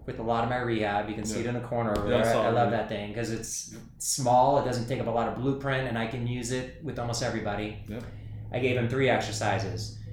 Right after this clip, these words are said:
Speaker 1: It was a bicep curl, it was a tricep extension, and it was basically a row.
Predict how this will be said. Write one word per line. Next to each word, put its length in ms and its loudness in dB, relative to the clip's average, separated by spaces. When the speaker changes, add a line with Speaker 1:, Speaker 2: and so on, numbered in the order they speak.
Speaker 1:
It 80 -2
was 200 0
a 220 0
bicep 400 2
curl, 520 2
it 80 -2
was 220 0
a 60 0
tricep 480 -2
extension, 760 -4
and 100 -6
it 60 -4
was 80 -4
basically 540 -2
a 60 -2
row. 420 -2